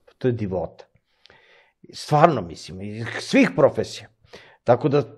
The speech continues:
onako, bez ikakve lažne skromnosti,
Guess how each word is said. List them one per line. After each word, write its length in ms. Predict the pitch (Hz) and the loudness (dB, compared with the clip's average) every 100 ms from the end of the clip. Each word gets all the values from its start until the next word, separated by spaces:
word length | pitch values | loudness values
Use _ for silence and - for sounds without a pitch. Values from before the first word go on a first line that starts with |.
| - - _ 120 | -20 -20 _ 0
onako, 540 | 135 131 139 - 135 - - - - 73 - - - _ - | 6 8 8 6 -2 -4 -14 -14 -18 -18 -18 -20 -20 _ -2
bez 180 | 127 127 | 0 2
ikakve 320 | 143 135 156 | 0 4 8
lažne 320 | 147 151 127 | 10 10 8
skromnosti, 640 | 120 127 113 101 - 90 | 0 0 0 -2 -8 -10